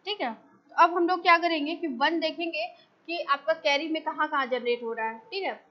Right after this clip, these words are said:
Expression लिखने के लिए, expression आपको बनाने के लिए carry में आप देखोगे कि कहाँ-कहाँ आपका वन contain कर रहा है। तो वन यहाँ इस स्टेप पे कंटेन कर रहा है, तो ये वन है, तो वन में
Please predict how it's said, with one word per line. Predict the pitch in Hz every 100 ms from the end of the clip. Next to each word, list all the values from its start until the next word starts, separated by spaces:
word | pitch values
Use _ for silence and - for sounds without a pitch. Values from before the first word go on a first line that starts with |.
| _ - 285
Expression | 294 - 311 302 381
लिखने | 311 302 311
के | 330
लिए, | 302 240 285 - - -
expression | 285 294 - 311 330 381
आपको | 370 330 339
बनाने | 277 277 254 285
के | 320
लिए | 294 247 233 285
carry | - 247 247 294
में | 247 269 _ _ -
आप | 285
देखोगे | 269 302 311 320 330
कि | 339
कहाँ-कहाँ | 339 320 320 339 330
आपका | 320 320
वन | 285 294
contain | 302 294 277 269
कर | 277
रहा | 240
है। | 220
तो | 247
वन | 240 302
यहाँ | 330 320 339 339
इस | 339 320
स्टेप | 311 - 311
पे | 330
कंटेन | 330 311 320 311
कर | 311
रहा | 294 311
है, | 359 - _ _ _ _ -
तो |
ये | 302 311
वन | 247 285 339
है, | 349 339
तो | 339
वन | 285 262 330
में | 349 285 359 -